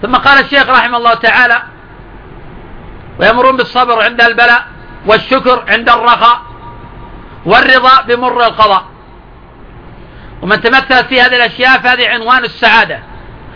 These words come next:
إذا أعطي شكر، وإذا ابتلي صبر، ويؤمن بالقضاء خيره وشره.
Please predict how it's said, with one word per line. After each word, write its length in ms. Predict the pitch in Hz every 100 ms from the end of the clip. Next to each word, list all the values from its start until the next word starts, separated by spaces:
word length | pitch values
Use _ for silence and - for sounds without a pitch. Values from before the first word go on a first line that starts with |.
| - - - - - - - - - -
إذا 160 | 196 240
أعطي 460 | 262 262 269 262
شكر، 400 | 254 254 269 277 - - - - - - - - - - - - - - - - - - - - - - - -
وإذا 520 | 175 240 254 254 247 - - - - - - - - - - - - - - - - - - -
ابتلي 560 | 220 196 156 277 277 254 226 -
صبر، 360 | 254 262 262 - - - - - - - - - - - - - - - - - - - - - - - - - - - - - - - - - -
ويؤمن 500 | 196 254 285 254 240
بالقضاء 580 | 254 262 - 233 226 208
خيره 560 | - 262 269 269 277 277
وشره. 460 | 240 233 196 139